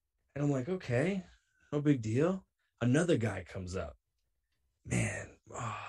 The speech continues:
man, my back." And I go, "Dude, I'm not the guy. Like, I don't, who's telling you to come to me?" And I'm getting, like, somewhat heated.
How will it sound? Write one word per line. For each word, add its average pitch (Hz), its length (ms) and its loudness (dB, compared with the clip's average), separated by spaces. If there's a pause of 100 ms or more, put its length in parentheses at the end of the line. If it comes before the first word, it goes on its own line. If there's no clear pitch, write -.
(100)
man, 107 260 -8
my 113 200 -8
back." 95 560 -8
And 123 80 2
I 120 60 8
go, 113 140 8
"Dude, 113 300 6
I'm 117 240 4
not 110 320 4
the 110 140 6
guy. 92 520 0
Like, 95 360 0
I 117 140 2
don't, 131 200 2 (100)
who's 175 300 4
telling 151 300 2
you 131 100 2
to 110 80 0
come 117 240 -4
to - 140 -10
me?" 82 100 -14 (580)
And 113 100 4
I'm 175 140 6
getting, 156 240 6
like, 110 140 6
somewhat 123 460 4
heated. 107 420 -2